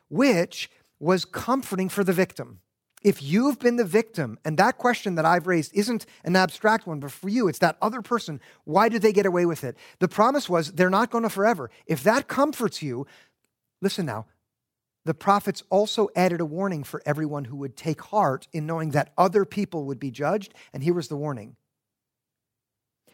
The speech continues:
"Be careful when you wish for that day so God will judge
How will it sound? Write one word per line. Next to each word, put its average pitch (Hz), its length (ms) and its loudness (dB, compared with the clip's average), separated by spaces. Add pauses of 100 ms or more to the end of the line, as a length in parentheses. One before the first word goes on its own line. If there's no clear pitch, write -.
(120)
"Be 151 100 -6
careful 254 460 0
when 202 180 0
you 190 140 -2
wish 185 640 0 (600)
for 175 240 0
that 180 400 2
day 196 360 4
so 156 220 -4
God 170 280 2
will 170 160 -4
judge 147 260 0